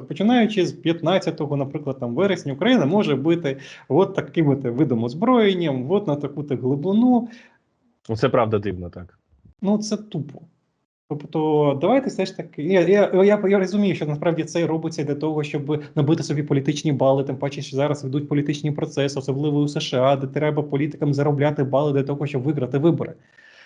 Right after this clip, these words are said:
Speaker 1: Але, е, тут, е, русню треба гатити, а не вибори вигравати. Тому я за так, так, такий підхід, і, е, щоб була тиша, а ми дізналися відносно цього вже по вию з боліт.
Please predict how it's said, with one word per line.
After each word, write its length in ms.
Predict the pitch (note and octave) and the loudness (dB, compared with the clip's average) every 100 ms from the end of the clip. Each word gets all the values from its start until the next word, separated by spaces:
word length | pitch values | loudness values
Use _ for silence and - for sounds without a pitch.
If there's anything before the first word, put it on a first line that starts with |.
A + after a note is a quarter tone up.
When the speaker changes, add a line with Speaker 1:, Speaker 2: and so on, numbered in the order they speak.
| - | -6
Speaker 1:
Але, 260 | C#3+ C3 E3 | -2 2 4
е, 440 | C#3+ C#3 C3 B2+ B2+ - | 2 0 0 0 -2 -12
тут, 340 | - E3 D#3 C#3+ | -6 -6 -6 -2
е, 40 | C3+ C3+ B2+ | 2 2 2
русню 220 | E3 G3 | 0 0
треба 340 | - B2 B2 E3 | 0 0 0 0
гатити, 380 | C#3+ C3 B2 | -2 -2 -4
а 140 | A#2 A#2 | -6 -6
не 200 | A#2 A#2+ | -6 -6
вибори 300 | B2 A#2 A2 | -6 -6 -10
вигравати. 520 | A#2 A#2+ A#2 - - _ _ - _ _ | -8 -8 -8 -10 -16 _ _ -20 _ _
Тому 380 | C3+ E3 F3 - | -2 -2 -2 -2
я 200 | D3 F3 | 0 2
за 100 | C3+ | 0
так, 280 | C#3 D3+ - _ | -4 -8 -8 _
так, 180 | - - | -10 -8
такий 260 | D3 D3 | -2 -2
підхід, 560 | C#3+ - - A#3+ B3 G#3+ | -2 -6 0 0 -2 -10
і, 360 | D3+ D3 C#3+ C#3+ | -6 -4 -2 0
е, 420 | C3+ C3 B2 B2+ | 0 0 -4 -6
щоб 200 | B2 D3+ C3 | -4 -6 -2
була 480 | B2+ C3 C#3+ D3 | -4 -2 0 0
тиша, 420 | C3 - B3+ - - | 0 2 2 2 0
а 60 | |
ми 120 | D3 F#3 | 2 2
дізналися 520 | C3+ D3 D3+ C3+ - | 0 -2 -2 -4 -6
відносно 320 | A#2+ B2+ C3 C#3 | -8 -6 -6 -6
цього 280 | E3 C3 | -6 -4
вже 220 | A#2 A#2 C3 | -4 -2 -2
по 200 | C3 A#2+ | -2 -2
вию 420 | A#2 B2+ B2+ A#2+ | -2 0 0 0
з 40 | |
боліт. 580 | B2 D#3 G#3+ G#3+ - | -2 -2 -2 -4 -16